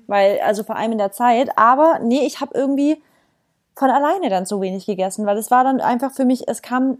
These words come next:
also ich glaub, ich hab immer mehr halt, als ich dann auch alleine gewohnt hab,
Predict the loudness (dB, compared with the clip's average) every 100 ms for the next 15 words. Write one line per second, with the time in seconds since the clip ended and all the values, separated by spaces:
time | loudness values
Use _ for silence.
0 | -6 -4 -4 -8 _ _ _ _ _ -4
1 | 0 0 -2 -8 -8 -2 0 2 0 0
2 | -2 -2 -2 -2 -2 -2 -2 -4 -2 -2
3 | -2 -2 -2 -4 -4 -2 -2 -2 -4